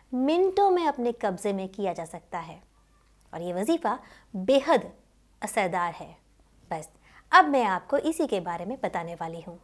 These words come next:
यानी कि आप सिर्फ नाम लिखकर किसी भी इंसान पर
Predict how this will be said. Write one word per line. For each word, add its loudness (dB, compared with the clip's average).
यानी 8
कि 2
आप 4
सिर्फ 0
नाम 4
लिखकर -4
किसी 4
भी 4
इंसान 0
पर -6